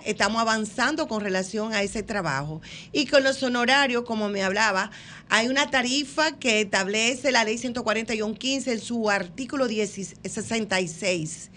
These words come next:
Uno lamenta que muchas instituciones públicas y privadas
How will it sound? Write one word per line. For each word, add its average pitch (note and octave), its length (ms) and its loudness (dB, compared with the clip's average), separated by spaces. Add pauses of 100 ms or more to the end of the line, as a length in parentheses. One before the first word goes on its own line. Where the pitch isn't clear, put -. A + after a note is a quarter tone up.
(460)
Uno A#3+ 240 2
lamenta B3+ 720 2
que A#3 120 -2
muchas A#3 600 -2
instituciones A#3 800 -2
públicas B3+ 380 -4
y - 20 -4
privadas G#3 640 0